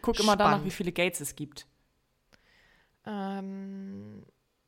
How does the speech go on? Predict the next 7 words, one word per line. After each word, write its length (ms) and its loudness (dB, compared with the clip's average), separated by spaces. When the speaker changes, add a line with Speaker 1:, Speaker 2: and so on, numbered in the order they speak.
Speaker 2:
also 180 -8
hier 200 -6
stehen 360 -6
zwei 280 6
plus 340 -2
ein 280 6
Terminal. 480 -2